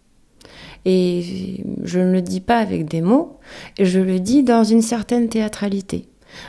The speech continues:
Donc au, au fil des années, je me suis, voilà, j'ai, j'ai travaillé avec des photographes, j'ai travaillé avec des metteurs en scène, j'ai travaillé avec tout un tas de gens, et, euh, dans plein d'aspects scéniques, et je me suis rendu compte que,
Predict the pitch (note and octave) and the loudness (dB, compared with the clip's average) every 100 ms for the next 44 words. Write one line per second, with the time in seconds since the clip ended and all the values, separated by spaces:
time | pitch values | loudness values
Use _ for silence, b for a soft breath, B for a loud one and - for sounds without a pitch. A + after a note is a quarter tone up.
0 | - F#3 F#3 F#3+ F3+ F3+ - - F#3+ - | -4 -2 0 0 -2 -4 -6 -6 -4 -2
1 | G3+ G3+ F#3 F3+ G#3+ C#4 G#3+ G3 F#3 - | 2 2 2 2 4 2 2 0 -2 -6
2 | - F3+ F3+ - B B - F3+ E3+ B3 | -6 -6 -6 -10 B B -8 -4 -2 2
3 | D4+ G#3 E3+ E3+ E3+ F3 F3 F#3 F3+ E3+ | 2 2 0 -2 -2 -4 -4 -6 -2 -2
4 | E3 - - E3+ F#3 G3+ E3+ - E3 D#3+ | -2 -10 -14 -8 -4 -4 -6 -8 -6 -6
5 | D#3+ D#3 D#3+ D#3+ D#3 D#3 F#3+ G3 F3+ - | -6 -6 -8 -8 -8 -8 -4 -4 -4 -8
6 | E3+ F3 E3 - A#3 A3 G3 F3 D#3+ A3+ | -6 -6 -8 -10 -2 -2 -2 -4 0 0
7 | D#4+ B B B B3+ A3 - G3+ G3+ G3 | 0 B B B -12 -10 -2 2 2 2
8 | F#3+ F3+ E3+ E3+ E3+ E3+ E3 F3 E3+ E3 | 2 2 0 -2 -2 -4 -4 -2 -2 -2
9 | D#3+ D#3+ E3 - - G3+ G3 F#3 F3+ - | -4 -4 -6 -10 -2 0 2 0 -2 -4
10 | F#3 - F3 E3+ C4 - - B B - | -4 -4 -2 0 0 -4 -16 B B -2
11 | F3 F3 F3 F3 E3+ E3 D#3+ E3 - G#3+ | 0 2 0 -2 -4 -2 -2 -4 0 0
12 | A#3+ - F#3 F3 E3+ F3 E3+ E3+ | 0 -2 -4 -2 -2 -2 -2 -4